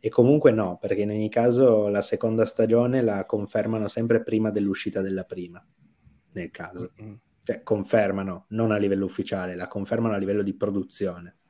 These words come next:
Speaker 1: perché The Mandalorian stagione due era già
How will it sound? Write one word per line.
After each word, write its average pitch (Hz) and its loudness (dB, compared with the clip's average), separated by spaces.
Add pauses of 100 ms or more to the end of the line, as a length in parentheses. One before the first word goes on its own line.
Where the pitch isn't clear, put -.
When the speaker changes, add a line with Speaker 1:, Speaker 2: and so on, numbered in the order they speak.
(420)
Speaker 1:
perché - -6 (480)
The 101 -4
Mandalorian 104 0
stagione 98 -6
due 120 2
era 95 -8
già 98 -4